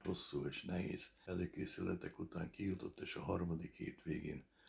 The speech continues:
hazatért, és azt mondta, hogy: „Gyerekek, nekem a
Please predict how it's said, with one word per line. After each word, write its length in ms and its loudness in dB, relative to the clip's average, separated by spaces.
hazatért, 560 0
és 160 0
azt 220 0
mondta, 240 2
hogy: 100 2
„Gyerekek, 560 2
nekem 360 0
a 140 2